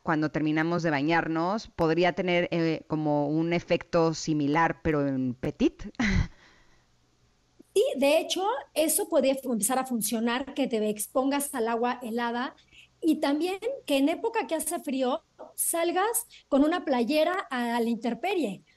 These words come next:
Speaker 2: O sea, lo que importa es el, la, el funcionamiento. ¿Qué pasa con el cuerpo? Lo que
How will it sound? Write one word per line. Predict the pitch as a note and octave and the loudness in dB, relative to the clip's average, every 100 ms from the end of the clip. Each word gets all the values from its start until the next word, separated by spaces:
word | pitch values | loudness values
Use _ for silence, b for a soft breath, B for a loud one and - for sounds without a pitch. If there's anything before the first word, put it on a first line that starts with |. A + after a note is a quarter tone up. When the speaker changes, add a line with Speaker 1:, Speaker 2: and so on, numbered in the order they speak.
| b | b
Speaker 2:
O | |
sea, | - C#4 - _ | -10 -10 -12 _
lo | D#4+ D#4 | -2 -2
que | D#4 | 0
importa | D#4 D#4+ G4+ G#4 A4 F#4+ | -2 -2 -4 -2 -4 -2
es | - - | -4 -4
el, | C#4+ C4 B3 | -4 0 2
la, | A#3 | 0
el | C4+ B3+ | -4 -6
funcionamiento. | - B3+ A#3+ B3 A#3+ B3+ A#3 G#3 G3 | -6 -4 -4 -4 -2 -2 -4 -6 -6
¿Qué | F#4 G4 G4+ | -6 -6 -2
pasa | F#4+ F#4 F#4 | -2 -2 -2
con | D#4 A#3+ | 0 0
el | G#3+ | -2
cuerpo? | A#3+ B3 A#3+ - B3+ E4 - B B | 0 0 -2 -4 -2 -2 -6 B B
Lo | C4+ C4+ | 2 2
que | C#4 | 2